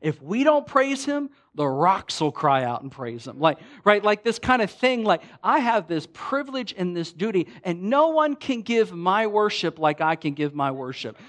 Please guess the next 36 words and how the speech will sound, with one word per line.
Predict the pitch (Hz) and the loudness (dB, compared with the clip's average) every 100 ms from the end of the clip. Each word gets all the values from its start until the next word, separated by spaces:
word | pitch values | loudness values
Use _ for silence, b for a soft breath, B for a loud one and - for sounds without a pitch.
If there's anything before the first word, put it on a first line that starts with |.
| B | B
No | 175 254 339 | 2 4 6
one | 330 302 | 4 0
can | 285 240 | -2 2
give | 220 196 | 2 2
your | 175 202 254 233 | 2 4 4 2
worship | 165 165 - 147 - 165 | -2 -2 -2 -4 -4 -2
like | 156 156 | -2 -2
you | 185 208 | -14 -14
can | 190 | -6
give | 175 151 | -4 -2
your | 175 165 | 0 0
worship. | 156 147 113 B B | 0 -2 -10 B B
No | 202 285 | 2 4
one | 330 302 | 4 0
can | - 285 | 0 0
give | 214 247 220 - | 2 2 2 2
our | 233 330 302 | 4 6 4
worship | 214 208 220 208 | 2 0 -2 2
like | 196 190 | 2 2
we | 160 170 269 285 226 | -4 -4 0 0 -2
can | - 185 | -6 -4
give | 170 208 170 | 2 2 0
our | 180 190 185 | -2 2 2
worship, | 170 196 208 160 143 165 | 2 0 0 -4 -2 2
right? | 190 - B B | 2 0 B B
And | 233 | -2
it's | 254 | 0
not | 277 320 320 | 2 2 2
that | 254 | 0
it's | 233 226 | 0 0
a | 185 | -4
performance, | - 160 - 233 269 175 151 - | -4 -8 -2 0 2 2 -2 -2
it's | 214 226 | -4 -2
a | 202 | -6
sincere | - 175 170 - - 277 240 - 175 | -6 -8 -10 -12 -8 -2 -2 -2 0
honoring | 190 240 190 160 | 2 2 0 0